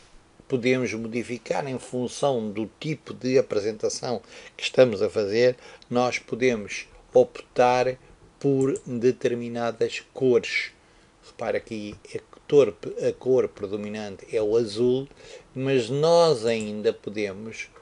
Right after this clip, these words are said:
obter determinados efeitos, determinadas cores que podemos modificar tudo isto, estilos de fundo, et cetera, et cetera. E isto é tão simplesmente aquilo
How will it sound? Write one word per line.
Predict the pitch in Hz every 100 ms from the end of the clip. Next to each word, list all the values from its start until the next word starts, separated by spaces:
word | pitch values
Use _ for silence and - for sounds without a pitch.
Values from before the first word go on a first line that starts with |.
| _
obter | - 123 117 - 127 127 123 - _ - _ -
determinados | 131 151 147 131 120 110 107 107 -
efeitos, | 147 - 123 123 - - 101 92
determinadas | 101 123 123 113 110 107 104 104 110
cores | - - 120 104 - _ _ _ -
que | 127 123 113 - _ _
podemos | - 123 131 165 147 -
modificar | 113 110 107 - 104 117 113
tudo | 107 127 110 110
isto, | 123 113 - - - _
estilos | - - - 143 117 -
de |
fundo, | - - 131 131 120 104 -
et | 143 120
cetera, | - - 123 - 101
et | 98
cetera. | - 90 - - - - - - -
E | 143 190
isto | 185 - 185 -
é | 143 156 - - _ _
tão | - 185
simplesmente | 175 - 143 127 123 113 127 135 151 151 - -
aquilo | 123 - 120 113 117